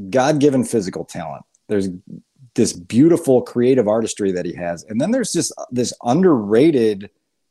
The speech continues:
competitive fire and passion that anybody that's been around him talks about. And, like, I, I, I just, I don't think he gets enough credit for that, because even, even that five-yard scramble on a bum angle at, at the end of the game, that's like, that's like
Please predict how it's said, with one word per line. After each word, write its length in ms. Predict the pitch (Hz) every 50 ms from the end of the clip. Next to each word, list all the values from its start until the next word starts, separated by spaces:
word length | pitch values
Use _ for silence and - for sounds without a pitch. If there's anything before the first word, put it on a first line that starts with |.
| _ _ _ -
competitive 640 | - 127 117 - - 135 147 147 139 127 104 -
fire 540 | - - - 107 127 165 185 123 90 85 80
and 240 | 78 101 104 98 -
passion 480 | - - 127 165 196 - - - 104 95
that 180 | 95 95 - -
anybody 340 | 127 147 196 220 202 196 175
that's 200 | 151 135 - -
been 140 | - 139 143
around 520 | 127 101 90 82 104 110 131 160 170 139
him 180 | - 113 101 95
talks 420 | - - - - 131 170 196 - -
about. 380 | 95 78 78 73 69 60 - - -
And, 240 | 120 123 123 117 110 - -
like, 320 | - 123 120 110 - - - - - _ - _ _ -
I, 120 | 127 123 - -
I, 140 | 123 120 - -
I 120 | 135 143
just, 280 | 135 180 208 196 - - - 135 131 -
I 80 | - 147
don't 180 | 160 233 247
think 140 | 240 254 180
he 80 | 180 196
gets 240 | 160 190 190 - 170
enough 260 | 170 156 131 - -
credit 440 | - - - 131 139 165 175 - -
for 140 | - 104 98
that, 240 | 92 98 90 98 -
because 260 | 120 110 - 131 123
even, 320 | 165 220 240 - - 226 - - - - - -
even 180 | 170 208 226 226
that 160 | 214 190 -
five-yard 480 | - 170 160 180 190 185 185 165 147 -
scramble 460 | - - 139 143 170 190 160 135 127
on 80 | 120
a 40 | 113
bum 280 | 104 95 131 143 151 139
angle 420 | 143 170 185 165 131 117 117 - _ _ -
at, 160 | 120 127 - -
at 100 | 120 -
the 80 | 127 135
end 100 | 147 135
of 40 |
the 60 | 117 104
game, 360 | 92 95 131 190 214 180 135
that's 200 | 135 160 - -
like, 300 | 202 180 147 - - - _ _ _ _ _ _
that's 180 | - 151 - 214
like 160 | 202 -